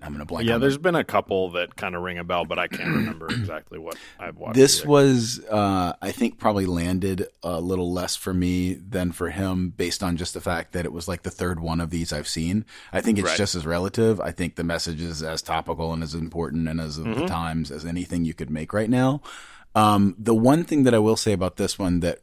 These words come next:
Speaker 1: that made it have a little more punch for me and impact
Speaker 2: Yeah.
Speaker 1: is just that, um, there were so many people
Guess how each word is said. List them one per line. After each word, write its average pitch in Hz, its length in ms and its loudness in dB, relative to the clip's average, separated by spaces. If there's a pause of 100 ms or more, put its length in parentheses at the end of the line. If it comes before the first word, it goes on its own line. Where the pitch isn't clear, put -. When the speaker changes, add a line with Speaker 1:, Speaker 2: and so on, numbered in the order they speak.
Speaker 1:
that - 260 -2
made 90 300 2
it - 180 -2 (120)
have 90 180 -2
a 90 40 -2
little 87 160 0
more 80 140 -2
punch - 340 -6
for 117 100 0
me 117 120 6
and 80 100 2
impact 92 480 -2
Speaker 2:
Yeah. 90 220 4 (320)
Speaker 1:
is 104 260 2
just 98 460 -2
that, 95 240 0
um, 82 460 -2 (760)
there 113 220 6
were 120 160 4
so 113 340 4
many 98 360 6
people 76 540 -8